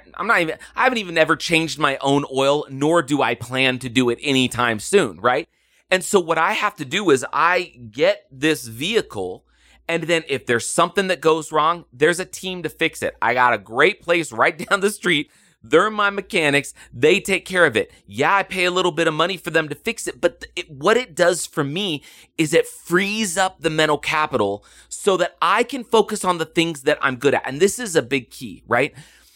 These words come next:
If for most of our clients, and, and from, I would imagine a bunch of you listening, and there may be some of you out there listening that you are just real estate through and through, and you eat, breathe, drink, sleep real estate. It's all you care about. It's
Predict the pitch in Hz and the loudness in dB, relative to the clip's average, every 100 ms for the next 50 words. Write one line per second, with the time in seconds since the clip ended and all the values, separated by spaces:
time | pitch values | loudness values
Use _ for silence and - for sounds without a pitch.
0 | _ _ _ 202 247 254 _ - 202 170 | _ _ _ 2 2 2 _ -4 -2 0
1 | 180 220 254 247 - 190 170 175 170 160 | 0 0 -2 -4 -2 0 0 0 0 2
2 | 160 147 - 170 - 165 240 214 131 131 | 0 -2 0 0 2 -2 0 0 -2 -2
3 | 139 143 117 117 107 143 135 120 120 127 | 0 0 -2 -2 0 -2 -2 -2 4 4
4 | - 113 110 127 151 175 180 156 - 165 | 4 0 0 2 2 2 -2 -4 -2 -2
5 | 160 156 147 147 139 139 - 139 135 131 | 0 -2 0 0 0 0 -2 -6 0 0
6 | - - - - 151 214 160 143 131 120 | -2 -14 -20 -4 0 2 2 0 0 0
7 | 131 175 170 170 156 - 156 147 135 147 | 2 2 2 0 -2 0 2 2 0 0
8 | 147 - 131 143 151 _ 170 185 - - | 0 0 -4 -4 -8 _ -8 -8 -8 -16
9 | _ 151 165 170 139 120 143 170 160 - | _ 0 2 0 -4 -4 0 0 -2 -10
10 | - 175 151 143 156 156 160 147 120 - | -8 -8 -6 0 0 2 0 0 -2 -6
11 | 147 165 175 165 160 165 160 151 143 117 | -2 0 0 -2 -10 -4 -2 0 0 -2